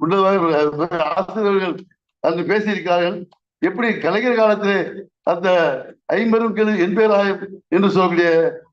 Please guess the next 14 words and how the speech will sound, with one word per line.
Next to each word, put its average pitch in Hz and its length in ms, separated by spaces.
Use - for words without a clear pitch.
அந்த 156 300
அமைத்து 214 640
அந்த 160 440
எல்லா 190 260
இடங்களிலும் 220 800
ஒரு 165 340
ஆய்வுகளை 220 440
நடத்தி, 175 600
அஹ், 170 120
ஒரு 165 160
எழுச்சியை 226 360
உருவாக்கிறார்கள். 175 600
அதே 208 200
போன்று 202 600